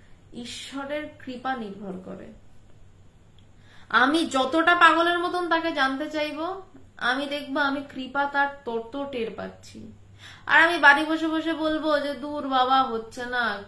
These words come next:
কিছুই হচ্ছে না, আমি তার কৃপা পাচ্ছি না।" যেই মুহূর্তে আমি নিজে পাগল হয়ে যাব, আমাকে জানতে হবে, যেন তেন প্রকারে জানতে হবে, ঠিক তখনই আমি টের পাবো যে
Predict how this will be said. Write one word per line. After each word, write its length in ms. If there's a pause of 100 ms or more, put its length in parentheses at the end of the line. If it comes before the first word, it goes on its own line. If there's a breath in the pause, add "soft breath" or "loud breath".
কিছুই 480
হচ্ছে 360
না, 320 (460 soft breath)
আমি 240
তার 180
কৃপা 300
পাচ্ছি 360
না।" 100
যেই 300
মুহূর্তে 380
আমি 240
নিজে 300
পাগল 400
হয়ে 180
যাব, 380
আমাকে 380
জানতে 320
হবে, 400 (340)
যেন 420
তেন 240
প্রকারে 360
জানতে 340
হবে, 300 (1300 soft breath)
ঠিক 260
তখনই 440
আমি 180
টের 300
পাবো 300
যে 180